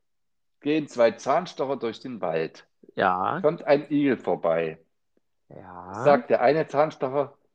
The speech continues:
Speaker 1: ich wusste gar nicht, dass hier ein Bus fährt.
Speaker 2: Ja, ja.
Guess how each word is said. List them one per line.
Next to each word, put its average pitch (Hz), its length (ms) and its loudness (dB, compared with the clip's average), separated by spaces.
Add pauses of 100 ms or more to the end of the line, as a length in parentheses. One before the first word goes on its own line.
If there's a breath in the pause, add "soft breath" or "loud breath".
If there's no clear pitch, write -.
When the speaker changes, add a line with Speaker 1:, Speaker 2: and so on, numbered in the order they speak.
(300)
Speaker 1:
ich - 220 -10
wusste 175 360 -2
gar 127 220 4
nicht, 147 400 -8 (380)
dass 117 180 0
hier 127 100 0
ein 117 200 -2
Bus 208 260 -2
fährt. 82 500 -2 (3000)
Speaker 2:
Ja, 110 800 6 (180)
ja. 113 500 -4